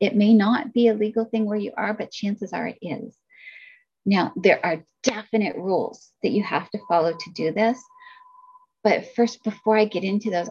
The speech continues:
I want to stress again how important this is.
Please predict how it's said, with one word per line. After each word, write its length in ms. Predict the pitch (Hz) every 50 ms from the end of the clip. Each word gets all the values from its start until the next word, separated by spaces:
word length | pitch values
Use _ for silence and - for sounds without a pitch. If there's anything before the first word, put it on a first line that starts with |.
| - -
I 120 | 185 190
want 400 | 196 196 190 190 202 214 - -
to 100 | - 226
stress 460 | 214 - - - - 190 196 196 - _ -
again 440 | 202 180 - - 185 190 175 165 165
how 440 | - - - - - 185 185 180
important 540 | - - 202 190 190 - 180 165 - - 175
this 180 | 151 - - -
is. 280 | - 220 226 175 -